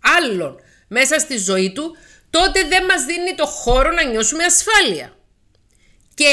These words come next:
επίσης, αν όντως έχεις ξεμπερδέψει με το παρελθόν, άσε το εκεί πέρα να υπάρχει με κάποια εκτίμηση, γιατί οι φιλίες και οι λυκοφιλίες με πρώην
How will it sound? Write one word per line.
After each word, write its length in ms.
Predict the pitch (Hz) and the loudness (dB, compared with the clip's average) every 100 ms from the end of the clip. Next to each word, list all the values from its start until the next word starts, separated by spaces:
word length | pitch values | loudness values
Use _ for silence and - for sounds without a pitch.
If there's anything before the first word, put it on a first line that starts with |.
| 262 | 4
επίσης, 720 | 190 339 403 392 - 262 - - - 247 | 0 0 2 2 0 -2 -6 -4 2 2
αν 120 | 247 320 403 | 2 0 -2
όντως 200 | 403 392 | -2 -4
έχεις 240 | 294 269 | -6 -6
ξεμπερδέψει 680 | - 240 208 185 180 - - | -4 -2 -2 -2 -2 0 -2
με 80 | 165 | -2
το 120 | 160 | -4
παρελθόν, 560 | 165 156 139 - 247 311 - - - - 330 427 | -4 -6 -6 -2 -2 -2 -8 -20 -10 0 4 6
άσε 220 | 403 370 - | 4 0 -2
το 80 | |
εκεί 300 | 381 277 247 | -4 -2 -4
πέρα 300 | 220 240 269 330 330 - - - | 0 2 4 0 -4 -18 -20 -2
να 140 | 285 | 2
υπάρχει 680 | 269 254 254 277 262 - 349 359 - _ _ | 2 0 2 2 0 -6 -6 -6 -12 _ _
με 140 | 269 285 | -4 -2
κάποια 440 | 285 277 - 339 - | 0 0 0 -2 -2
εκτίμηση, 640 | - 415 415 370 - 240 | -4 -2 0 0 -2 0
γιατί 280 | 226 208 320 311 - _ | 0 0 -2 -6 -10 _
οι 320 | 240 247 214 - - | -8 -6 -6 -10 -4
φιλίες 800 | 247 240 294 339 277 202 175 | -2 0 2 2 0 0 -2
και 180 | - 214 | -4 -2
οι 540 | 214 202 196 185 180 180 | 0 0 -2 -4 -6 -4
λυκοφιλίες 920 | 202 202 220 220 226 220 302 269 196 | -4 0 0 0 -2 0 2 2 0
με 140 | 196 | -4
πρώην 440 | 165 170 170 233 | -6 -6 -4 -4